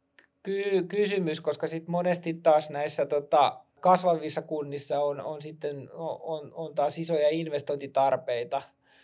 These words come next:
Ja, ja sitä kautta voi tulla,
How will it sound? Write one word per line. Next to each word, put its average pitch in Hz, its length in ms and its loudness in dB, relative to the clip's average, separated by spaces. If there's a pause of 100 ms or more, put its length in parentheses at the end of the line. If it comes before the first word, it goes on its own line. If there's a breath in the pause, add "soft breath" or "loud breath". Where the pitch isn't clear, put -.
(380 soft breath)
Ja, 135 280 2
ja 160 140 -2
sitä 160 240 2
kautta 143 420 2
voi 135 160 0
tulla, 131 540 0